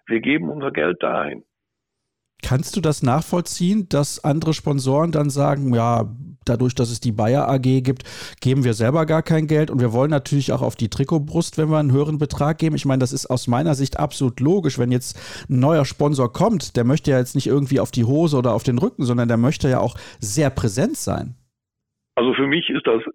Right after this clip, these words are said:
Speaker 1: logisch irgendwo auch nachzuvollziehen, diese Zurückhaltung. Und der Verein versucht, und ich sag jetzt mal, ich bin da ja vielleicht auch nicht ganz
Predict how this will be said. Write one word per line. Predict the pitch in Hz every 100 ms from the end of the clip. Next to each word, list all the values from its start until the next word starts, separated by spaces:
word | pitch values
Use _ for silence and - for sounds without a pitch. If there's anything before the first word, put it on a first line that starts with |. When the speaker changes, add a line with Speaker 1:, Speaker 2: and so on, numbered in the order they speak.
| _
Speaker 1:
logisch | - 98 165 226 220 - -
irgendwo | - 196 185 190
auch | - 95 - - - _
nachzuvollziehen, | 107 92 - - - 92 - 95 95 90 - _ - - _ _
diese | 113 104 101
Zurückhaltung. | 107 101 101 120 113 131 131 160 147 139 -
Und | 123 135 113 113 _ - - - -
der | -
Verein | - 101 123 151 180
versucht, | - 143 156 151 185 175 - -
und | - 135 -
ich | - -
sag | - 143 -
jetzt | -
mal, | 117 120 135 131 131 - _ _
ich | -
bin | - 147
da | 127
ja | 120 113
vielleicht | 127 123 123
auch | - 143
nicht | 135 -
ganz | 131 131